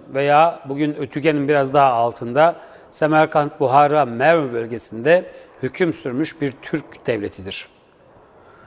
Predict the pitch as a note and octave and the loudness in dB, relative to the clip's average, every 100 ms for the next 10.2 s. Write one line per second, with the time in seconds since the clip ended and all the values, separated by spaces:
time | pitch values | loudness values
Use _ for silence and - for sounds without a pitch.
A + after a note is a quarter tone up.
0 | - - F#3 G#3+ G3 G3 F#3+ F#3 F#3 E3+ | -20 0 4 6 6 4 4 2 0 0
1 | E3 E3 D#3+ F3+ E3 F3 E3 E3+ E3 D#3 | -2 -4 -2 0 2 2 2 0 0 4
2 | E3+ E3 G#2+ - - _ - D#3 E3 F#3 | 4 4 -4 -16 -20 _ -6 0 4 4
3 | E3 C3+ B2+ B2+ A#2 G#2+ C3+ D#3 D#3 D#3+ | 4 0 -8 -8 -8 -2 0 2 0 0
4 | F3+ F#3+ - - - _ _ _ _ _ | 0 0 -6 -20 -20 _ _ _ _ _
5 | _ _ _ _ - - A#3+ - E3+ D#3+ | _ _ _ _ -8 -4 -4 -2 2 4
6 | D3+ D3 D3 D3+ F#3+ D#3 D3+ E3 D#3+ D#3 | 4 0 -4 -4 -4 -2 0 0 4 4
7 | D#3 E3 F#3+ - D3 D#3 F#3 - D3 C#3 | 4 0 -2 -4 -4 -2 -2 -2 -8 -6
8 | A3 F#3 C3+ A#2+ A#2+ C3+ C#3 - - - | 0 2 2 0 -4 -2 -2 -4 -20 -20
9 | - - _ - A#3 A3+ - D#3 F3+ F3+ | -20 -20 _ 0 0 0 -4 -2 -2 -2
10 | - | -12